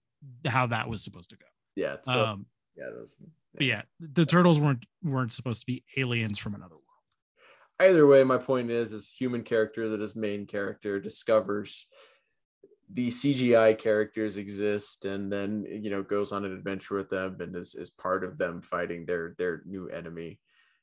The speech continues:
Speaker 2: Anyway, it's, it's the same plot, but
Speaker 1: It's a trope as old as time.
Speaker 2: Yeah, it really is. Anywho, just saying, it's not, you know, it's not the only thing that's been repurposed from Transformers. Uh,
Speaker 1: <laughs>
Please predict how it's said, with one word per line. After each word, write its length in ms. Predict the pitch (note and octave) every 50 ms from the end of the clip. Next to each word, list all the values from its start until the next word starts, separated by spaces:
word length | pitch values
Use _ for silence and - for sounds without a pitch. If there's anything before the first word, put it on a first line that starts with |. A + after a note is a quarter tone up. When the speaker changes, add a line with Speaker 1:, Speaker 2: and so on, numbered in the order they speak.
| _ _ _ -
Speaker 2:
Anyway, 460 | - - B1+ A1+ G#1+ G#1+ A1 A1 A2 - _ _
it's, 340 | - - D3+ E3 - - -
it's 160 | - - -
the 80 | - -
same 240 | - - - - -
plot, 260 | _ - - G#1 - - _ _ -
but 120 | G2 -
Speaker 1:
It's 80 | - D#3+
a 40 |
trope 340 | - - - E3+ F3 F#3 -
as 200 | D3+ C3+ B2 A2+
old 180 | B2+ B2+ C3 C3
as 120 | B2+ B2
time. 340 | - - F2+ D#2+ D2 D2+ - _ _ _ _ _ _ _ _ _ _ -
Speaker 2:
Yeah, 180 | - - A#1 - - _ _ _ _ _ _ _ - _ _ _ _ - - - _ _ _ _ _ _ _ _ _ -
it 60 | - F2+
really 500 | F2+ G2 F#2+ F#2 F2 E2 D2+ D2 C#2 -
is. 340 | - A#1+ B1 - - - _ _ _ _ _ _ _ _ _ _ - - - _ _ _ _ _ _ _ _ _ _ _ _ _ _ _ _ _ -
Anywho, 920 | D#3+ - B3+ C4 A3+ D#3 A#2+ G#2+ G2+ - F2+ F#2+ F#2+ G2+ A#2 C#3 D3+ D#3 D3+ _ _ _ _ _ _ _ _ _ _ _ _ _ -
just 160 | - F#3 D3+
saying, 200 | F#3 F#3 D3+ C3+
it's 140 | B2+ B2 -
not, 220 | D3 D3 C#3+ - D#3
you 60 | D3
know, 100 | C3+ B2
it's 180 | B2+ - -
not 120 | D#3 D#3 -
the 100 | C3+ C#3
only 180 | C3+ B2+ B2
thing 180 | A#2 A#2+ A#2 A2+
that's 140 | A2 G#2+ -
been 140 | - A2+ A2
repurposed 560 | G#2+ G#2 G#2 G2+ - A2 G#2+ G#2 - G2+ -
from 180 | - G#2+ G2+ G2+
Transformers. 760 | - - G2 - G2 - - F#2+ F#2+ F#2+ G2 G#2+ A#2 - - _ _ _ _ _ _ _ _ _ _ _ _ - -
Uh, 440 | G2 G#2 G#2 F#2+ F2 - - D#3+ -
Speaker 1:
<laughs> 60 | -